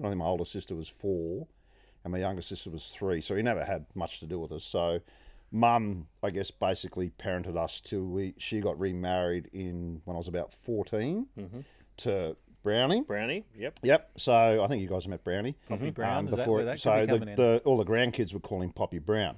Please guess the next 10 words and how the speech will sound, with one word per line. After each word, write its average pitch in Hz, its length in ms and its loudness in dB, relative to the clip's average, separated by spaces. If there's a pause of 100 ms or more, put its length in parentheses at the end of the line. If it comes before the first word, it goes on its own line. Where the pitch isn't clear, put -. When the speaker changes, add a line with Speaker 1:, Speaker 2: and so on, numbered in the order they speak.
Speaker 3:
Yeah. 104 220 -6
Speaker 2:
Gotcha. 139 520 -4 (240)
Speaker 1:
Anyway, 156 540 8
<laughs> - 40 -16
so, - 360 10 (960)
um, 123 420 4 (600)
when 135 200 6
I 165 60 10
was 151 180 8
about 107 420 6